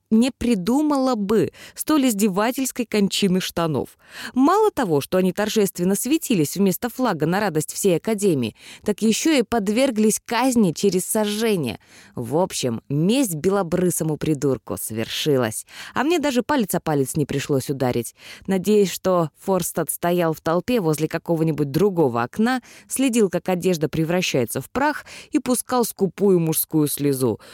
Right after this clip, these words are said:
Пусть у столичных принцесс ничего мужского-то и не имелось.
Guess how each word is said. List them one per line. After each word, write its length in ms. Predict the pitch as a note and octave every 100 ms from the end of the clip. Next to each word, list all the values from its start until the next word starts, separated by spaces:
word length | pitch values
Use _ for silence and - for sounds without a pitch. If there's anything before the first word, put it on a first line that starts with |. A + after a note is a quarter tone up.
| - -
Пусть 180 | F4+ F4+ A3
у 20 |
столичных 640 | - A3 G#3+ - F#3+ -
принцесс 560 | G3+ F#3+ F3+ D#4 C#4 G#3+
ничего 420 | G3+ A3 G3+ G#3+
мужского-то 720 | F#3 F3 - A3 G3 F#3+ G3 -
и 80 | F#3+
не 320 | F#3 F3+ F3+
имелось. 600 | F#3 G3+ E3 A#2 -